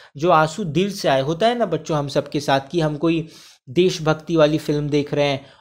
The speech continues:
और एकदम से हम काफ़ी इमोशनल हो जाते हैं, आंसू अपने आप निकल आते हैं, या एकदम से शहनाई, अ, माफ़ कीजिएगा, शहनाई नहीं,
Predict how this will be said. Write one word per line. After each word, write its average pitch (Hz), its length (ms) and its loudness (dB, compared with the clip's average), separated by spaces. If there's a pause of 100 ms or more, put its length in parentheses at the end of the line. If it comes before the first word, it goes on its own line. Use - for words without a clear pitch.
और 196 80 0
एकदम 208 320 0
से 208 140 -4
हम 208 100 0
काफ़ी 196 360 0
इमोशनल 190 500 0
हो 160 100 2
जाते 139 340 0
हैं, 135 60 -2
आंसू 143 340 0
अपने 165 260 0
आप 170 200 2
निकल 143 240 0
आते 120 220 0
हैं, 117 160 -4 (300)
या 185 340 4
एकदम 175 340 2
से 202 240 -2
शहनाई, 175 640 0
अ, 156 180 0
माफ़ 143 280 0
कीजिएगा, 120 320 -4
शहनाई 165 520 -2
नहीं, 180 260 -4